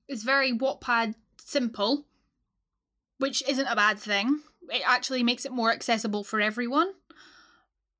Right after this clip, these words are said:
But it is one of those ones where it's, you're not gonna feel,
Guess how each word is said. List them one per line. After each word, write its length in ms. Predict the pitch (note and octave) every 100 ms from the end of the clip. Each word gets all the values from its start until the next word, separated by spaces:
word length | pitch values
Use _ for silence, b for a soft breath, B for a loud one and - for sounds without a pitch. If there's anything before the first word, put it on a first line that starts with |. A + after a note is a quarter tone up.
| - - _ _ _ -
But 140 | C#4+ G3+
it 240 | G#3+ C#4
is 160 | C#4 B3
one 180 | C#4+
of 120 | C#4+ C4+
those 240 | C4+ A#3
ones 400 | A#3+ A#3+ A#3 A3+
where 360 | A3+ A3 A3 A3
it's, 320 | A#3+ - - A#3
you're 140 | B3 B3+
not 180 | C4 B3+
gonna 140 | B3+
feel, 460 | - B3+ B3 A#3+